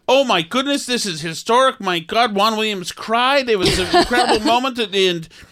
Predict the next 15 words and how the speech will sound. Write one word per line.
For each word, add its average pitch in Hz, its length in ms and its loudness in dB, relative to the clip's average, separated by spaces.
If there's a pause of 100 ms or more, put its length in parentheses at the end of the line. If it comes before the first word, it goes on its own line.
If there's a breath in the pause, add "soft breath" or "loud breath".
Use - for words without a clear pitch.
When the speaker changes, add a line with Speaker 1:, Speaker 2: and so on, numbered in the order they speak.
(220 loud breath)
Speaker 1:
you 208 80 -2
know, 190 160 4
a 180 80 2
rousing 208 440 0
speech 233 320 -6
at 202 120 -10
the 202 140 -2
inauguration. 214 680 0
And 226 120 -2
then 170 340 0 (640 soft breath)
into 240 280 0
the 160 120 -2
crap 240 420 0
we 262 100 -6
went, 170 400 -4